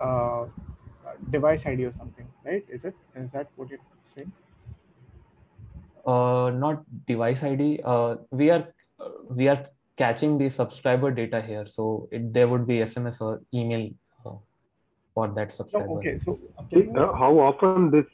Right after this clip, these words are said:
Speaker 3: table is read?
Speaker 2: Uh, actually,
Speaker 3: On
Speaker 2: not
Speaker 3: the
Speaker 2: that. Yeah, so we will have most
Speaker 3: Because
Speaker 2: of the
Speaker 3: you
Speaker 2: reads from the
Speaker 3: Because the
Speaker 2: table,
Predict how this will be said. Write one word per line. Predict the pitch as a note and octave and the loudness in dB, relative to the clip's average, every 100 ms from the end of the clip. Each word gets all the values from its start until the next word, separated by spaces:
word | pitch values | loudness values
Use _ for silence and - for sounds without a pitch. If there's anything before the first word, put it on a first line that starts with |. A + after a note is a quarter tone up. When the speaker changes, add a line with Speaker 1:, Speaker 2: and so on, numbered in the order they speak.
| - | 4
Speaker 3:
table | C3+ D3+ C#3+ | 4 6 0
is | A2 A2+ | -2 -2
read? | A#2+ G3+ - - - _ _ _ _ _ _ _ _ _ _ _ _ - | -2 -2 -14 -20 -20 _ _ _ _ _ _ _ _ _ _ _ _ 2
Speaker 2:
Uh, | C#3 C#3 C#3 - | 8 8 8 6
actually, | D3+ D3+ A3 G#3+ F3+ - | 4 4 2 4 2 -2
Speaker 3:
On | - B2+ | -2 4
Speaker 2:
not | B2+ D3 | 4 6
Speaker 3:
the | B2+ A#2+ | 2 2
Speaker 2:
that. | C3 C3+ - _ _ _ - | 2 0 -6 _ _ _ -4
Yeah, | B2+ B2 G#2 | 0 2 0
so | - E3 E3 D#3+ - C3+ | -2 0 0 -2 -8 -10
we | B2+ D#3+ | -2 0
will | G3+ | 0
have | F#3+ F3+ F#3+ F3+ | 0 0 0 0
most | D3 C#3 | -2 2
Speaker 3:
Because | D#3+ C#3 | 4 4
Speaker 2:
of | |
the | C#3 | 4
Speaker 3:
you | D3 | 2
Speaker 2:
reads | C#3+ - - - _ _ _ _ _ _ _ _ _ _ _ _ _ _ _ _ | 2 0 -2 -16 _ _ _ _ _ _ _ _ _ _ _ _ _ _ _ _
from | _ D3+ D3 | _ -4 -2
the | D3+ D#3 D3+ | -2 -2 -2
Speaker 3:
Because | B2 | -2
the | C#3 | -2
Speaker 2:
table, | C3 B2+ D#3+ D#3+ | 2 4 2 0